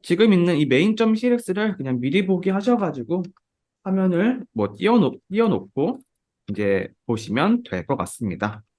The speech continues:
첫 번째로는 스튜디오 설정입니다. 저희 엑스빌더 식스에서는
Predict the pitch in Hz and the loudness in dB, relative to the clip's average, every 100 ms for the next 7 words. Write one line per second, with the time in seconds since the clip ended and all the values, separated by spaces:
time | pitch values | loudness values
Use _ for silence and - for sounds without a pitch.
0 | _ _ _ _ - 190 220 240 233 214 | _ _ _ _ -10 -4 0 2 2 0
1 | 208 185 262 240 233 233 254 262 240 139 | 0 -2 -2 2 0 0 -4 -2 -2 -2
2 | 117 131 131 110 - 127 127 113 - 214 | -2 -2 -4 -8 -8 -2 0 -2 -4 -4
3 | 208 196 202 220 - 208 - 123 165 - | -2 -2 -6 -8 0 0 0 0 -2 -2